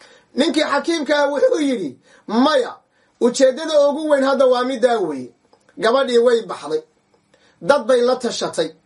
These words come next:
Waxay tidhi, "War arrinkan baa i haystee, maxaa samayn karaabay idinla tahay?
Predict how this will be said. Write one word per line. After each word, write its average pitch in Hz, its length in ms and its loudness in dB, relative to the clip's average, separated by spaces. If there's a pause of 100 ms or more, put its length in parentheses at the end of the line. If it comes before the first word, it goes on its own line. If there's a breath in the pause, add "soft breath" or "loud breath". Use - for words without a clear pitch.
(520 soft breath)
Waxay 294 280 2
tidhi, 277 180 2
"War 269 140 4
arrinkan 285 420 -2
baa 269 120 0
i 262 100 2
haystee, 254 520 0 (520 soft breath)
maxaa 294 340 0
samayn 285 380 0
karaabay 269 440 0
idinla 240 340 -2
tahay? 165 340 -6